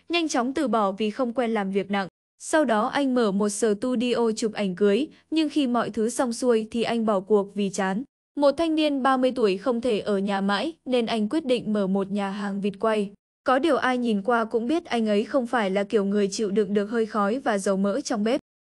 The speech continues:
Hơn nữa khoản giao tiếp của anh cũng không tốt, không buồn chào hỏi khi khách vào cửa hàng. Việc kinh doanh không thể duy trì nên anh ấy đã phải nhượng cửa hàng. Bây giờ vợ chồng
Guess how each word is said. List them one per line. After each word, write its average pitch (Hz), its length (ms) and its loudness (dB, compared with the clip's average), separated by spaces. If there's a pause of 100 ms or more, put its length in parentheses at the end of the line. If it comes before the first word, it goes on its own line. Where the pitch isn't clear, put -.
Hơn 302 180 4
nữa 269 160 4
khoản 247 240 0
giao 240 180 2
tiếp 320 220 -2
của 226 120 2
anh 214 260 0
cũng 226 180 0
không 240 220 -2
tốt, 330 200 2 (200)
không 339 260 0
buồn 240 200 4
chào 208 220 0
hỏi 208 220 0
khi 226 200 -4
khách 320 240 -4
vào 208 160 0
cửa 196 160 -2
hàng. 196 300 -4 (320)
Việc 285 220 0
kinh 330 160 0
doanh 285 240 2
không 254 220 0
thể 240 160 4
duy 262 180 -2
trì 226 380 -2
nên 247 220 0
anh 233 200 -2
ấy 214 200 0
đã 254 160 0
phải 247 220 -2
nhượng 202 260 0
cửa 208 120 0
hàng. 190 320 -2 (340)
Bây 285 200 4
giờ 240 200 4
vợ 202 180 0
chồng 208 280 0